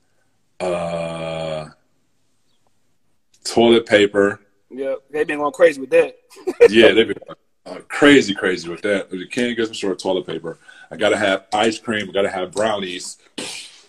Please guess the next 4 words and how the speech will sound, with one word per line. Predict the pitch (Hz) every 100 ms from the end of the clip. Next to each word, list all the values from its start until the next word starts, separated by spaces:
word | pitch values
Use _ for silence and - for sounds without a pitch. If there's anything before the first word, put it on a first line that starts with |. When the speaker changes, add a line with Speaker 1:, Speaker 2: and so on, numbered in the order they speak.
| - -
Speaker 1:
Um, | 127 123 123 117 113 104 101 _ _ _ _ _ _ _ _ _ _
and | 113 110 110 110 104 101 - _ _ _ _ _ _ _
dang. | - - - - _ _ _ _ _ _ _ _ _ _ _ _ _ _ _ _ _ _ _ _ _ - _ _ - - - -
Tuna. | 160 135 -